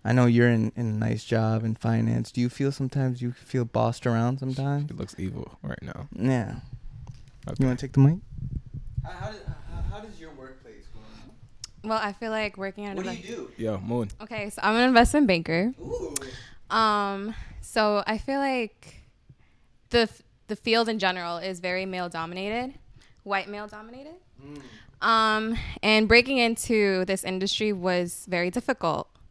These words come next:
Speaker 3: I had no prior experience. I'm a colored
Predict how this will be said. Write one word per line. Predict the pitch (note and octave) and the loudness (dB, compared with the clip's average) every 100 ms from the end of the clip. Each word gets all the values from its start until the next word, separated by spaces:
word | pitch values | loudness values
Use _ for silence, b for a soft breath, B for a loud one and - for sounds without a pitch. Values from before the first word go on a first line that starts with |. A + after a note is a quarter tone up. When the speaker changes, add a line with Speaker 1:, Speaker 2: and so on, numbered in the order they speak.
| _ - | _ 4
Speaker 3:
I | G#3+ | 6
had | G#3 G3+ F#3+ | 6 4 4
no | F#3+ F#3 | 0 0
prior | F#3 - F3 F3+ F3 | 0 0 2 0 -4
experience. | E3+ - - F3 F#3 G3+ A#3 A#3 - B B B - | -6 -10 -8 -6 -4 -2 -4 -6 -10 B B B -2
I'm | F#3 F#3 F#3+ | 0 2 0
a | F#3 | -6
colored | - - F#3+ F#3+ F#3+ G#3 | -4 0 2 4 2 0